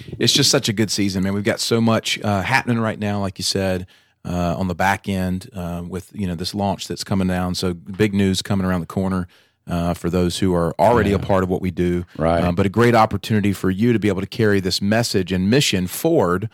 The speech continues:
Speaker 1: you know, with, with something tangible that people can start to grab hold of. Um,
Speaker 2: Yeah.
Speaker 1: so we're gonna come back with that, you know, thing on fire.
Speaker 2: Yes. And, and one last thing, think about the upside down nature of this. When things look the worst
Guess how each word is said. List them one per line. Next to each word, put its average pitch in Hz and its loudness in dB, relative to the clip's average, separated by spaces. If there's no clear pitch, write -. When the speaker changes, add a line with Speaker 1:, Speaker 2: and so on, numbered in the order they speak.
Speaker 1:
you 101 0
know, 87 0
with, 92 -2
with 95 -4
something 95 0
tangible 104 0
that 90 -2
people 98 -6
can 92 -10
start - -6
to 90 -10
grab 87 -2
hold 101 0
of. 95 0
Um, 90 0
Speaker 2:
Yeah. 87 2
Speaker 1:
so 98 2
we're 101 2
gonna 98 0
come 101 0
back 92 0
with 90 -4
that, 90 0
you 104 2
know, 90 2
thing 101 0
on 90 0
fire. 87 -4
Speaker 2:
Yes. 107 6
And, 131 4
and 139 4
one 175 4
last 151 4
thing, 123 4
think 160 2
about 120 6
the 107 4
upside 117 4
down 107 4
nature 95 0
of 87 -2
this. 90 -4
When 98 2
things 117 4
look 120 2
the 151 8
worst 135 4